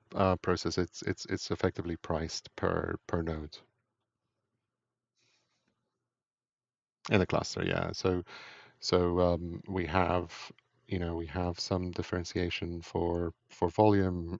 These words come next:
and for bare metal versus, you know, V Ms or cloud instances, but, but it's, it's really a simple,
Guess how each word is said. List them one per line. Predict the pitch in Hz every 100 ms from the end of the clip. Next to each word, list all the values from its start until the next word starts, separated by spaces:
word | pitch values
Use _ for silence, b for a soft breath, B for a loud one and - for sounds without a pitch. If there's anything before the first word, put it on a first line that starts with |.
| 95
and | 87 87 85 82 82 - B B B B B
for | - 90
bare | 82 90
metal | 87 85 - 82
versus, | 85 85 - 87 - -
you | -
know, | 87 85
V | 87 85
Ms | 85 85
or | 85 85
cloud | - 85 82
instances, | 82 - 85 87 85
but, | - 87 - _
but | - - _ _ _ _ _ - -
it's, | 92 -
it's | - 87 -
really | 92 87 85
a |
simple, | 87 - 85 85 82